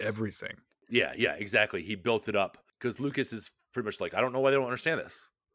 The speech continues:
Speaker 2: <laughs> And then Dave Filoni's like, "Well, you gotta, like, tell the story. You gotta, like, do it. You gotta, like, actually have it so it's, like, understandable." <laughs> So
Speaker 1: Right, like, it,
Speaker 2: here's what I'll
Speaker 1: they
Speaker 2: do.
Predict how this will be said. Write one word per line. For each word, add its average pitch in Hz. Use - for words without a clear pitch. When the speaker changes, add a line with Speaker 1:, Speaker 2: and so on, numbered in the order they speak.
Speaker 2:
<laughs> -
And 190
then 147
Dave 143
Filoni's 135
like, 131
"Well, 156
you 151
gotta, 160
like, 120
tell 131
the 95
story. -
You 113
gotta, 117
like, 131
do 143
it. -
You 330
gotta, 139
like, 127
actually 123
have 110
it 104
so 131
it's, 117
like, 110
understandable." 110
<laughs> -
So -
Speaker 1:
Right, 156
like, -
it, 120
Speaker 2:
here's 196
what 190
I'll 180
Speaker 1:
they -
Speaker 2:
do. 139